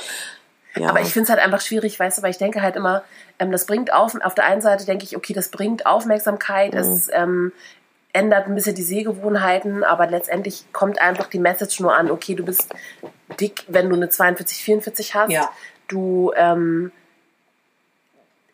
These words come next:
Speaker 2: musst halt eine dramatische Geschichte haben. Je dramatischer, desto besser.
Speaker 1: Ja.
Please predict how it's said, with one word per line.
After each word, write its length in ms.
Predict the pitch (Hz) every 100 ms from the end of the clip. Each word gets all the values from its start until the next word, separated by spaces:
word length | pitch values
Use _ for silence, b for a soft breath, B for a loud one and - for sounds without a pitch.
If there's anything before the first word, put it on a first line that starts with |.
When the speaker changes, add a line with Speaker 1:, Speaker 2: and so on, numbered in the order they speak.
| -
Speaker 2:
musst 360 | 196 208 -
halt 200 | 196 180
eine 220 | 190 175 165
dramatische 880 | 170 160 156 185 170 175 - - 226
Geschichte 500 | 156 - - 165 -
haben. 260 | 113 -
Je 160 | 160 170
dramatischer, 800 | - 170 175 160 202 196 - 180
desto 260 | 165 -
besser. 600 | 156 143 156 190 175 175 175
Speaker 1:
Ja. 140 | 123